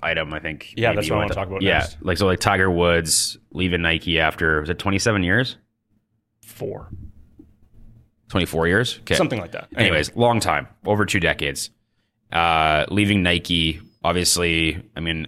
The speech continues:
Speaker 1: I'm sure the reported numbers, obviously, in the billions in terms of, like, what that meant for the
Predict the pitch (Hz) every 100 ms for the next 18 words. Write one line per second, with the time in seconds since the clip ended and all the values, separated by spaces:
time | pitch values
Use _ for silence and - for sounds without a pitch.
0 | - 82 82 92 87 82 - 87 87 -
1 | 101 95 87 87 85 82 82 80 - 82
2 | 76 73 76 82 80 80 78 80 78 78
3 | 76 76 82 80 82 73 82 82 76 -
4 | 85 76 78 76